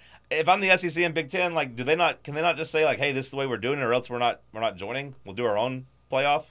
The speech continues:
'Cause every year, if you just took three S E C teams and put 'em with three Big Ten teams,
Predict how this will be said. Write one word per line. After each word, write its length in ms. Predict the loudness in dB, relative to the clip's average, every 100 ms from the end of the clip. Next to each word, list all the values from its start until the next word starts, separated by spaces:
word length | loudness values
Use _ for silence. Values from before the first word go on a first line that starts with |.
| -20 -20 _ _ _ _ _ _ -20 -20 -6
'Cause 160 | 2
every 220 | 4 6 6
year, 100 | 6
if 80 | 6
you 60 |
just 140 | 2 6
took 200 | 4 4
three 360 | -8 -2 4
S 180 | 4 4
E 80 | -2
C 220 | -2 -2
teams 280 | 0 -2 0
and 140 | -6
put 140 | -4 -4
'em 80 | -4
with 200 | -8 -12
three 320 | _ -10 -4 0
Big 220 | 0 0
Ten 220 | -2 -4
teams, 440 | -2 -4 -4 -8